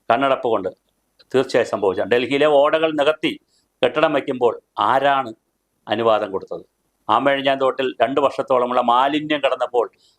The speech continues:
അതിൻ്റെ ബ്ലോക്കേജ് ഉണ്ടാക്കിയപ്പോൾ, നഗരത്തിൽ ഒരുപാട് മാലിന്യം അവിടെ വന്നപ്പോൾ ആരാണ് കണ്ണടച്ചത്?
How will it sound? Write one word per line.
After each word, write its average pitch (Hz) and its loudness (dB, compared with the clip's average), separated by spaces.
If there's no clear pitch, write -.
അതിൻ്റെ 120 0
ബ്ലോക്കേജ് 143 0
ഉണ്ടാക്കിയപ്പോൾ, 127 0
നഗരത്തിൽ 135 0
ഒരുപാട് 160 2
മാലിന്യം 151 -2
അവിടെ 131 -2
വന്നപ്പോൾ 120 -4
ആരാണ് 123 -2
കണ്ണടച്ചത്? 104 -6